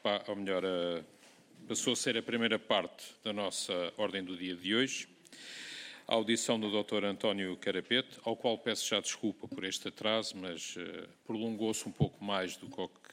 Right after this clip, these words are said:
era expectado da nossa reunião anterior de mesa e coordenadores.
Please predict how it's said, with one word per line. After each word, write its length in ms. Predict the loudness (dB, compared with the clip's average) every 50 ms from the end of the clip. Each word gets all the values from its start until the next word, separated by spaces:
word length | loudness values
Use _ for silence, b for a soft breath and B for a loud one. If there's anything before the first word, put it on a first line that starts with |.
| -20 -10 -6
era 260 | -4 -2 -2 -2 -2
expectado 600 | -4 -6 -4 -4 -4 -4 -2 -2 -2 -2 -2 -2
da 100 | -4 -4
nossa 300 | -4 -4 -4 -4 -6 -8
reunião 280 | -8 -6 -2 -2 -2 -2
anterior 540 | -2 -4 -4 -6 -4 -4 -2 -2 -4 -4 -6
de 60 | -8
mesa 240 | -8 -8 -8 -8 -8
e 20 | -8
coordenadores. 720 | -10 -8 -6 -6 -4 0 2 4 4 2 2 -2 -8 -8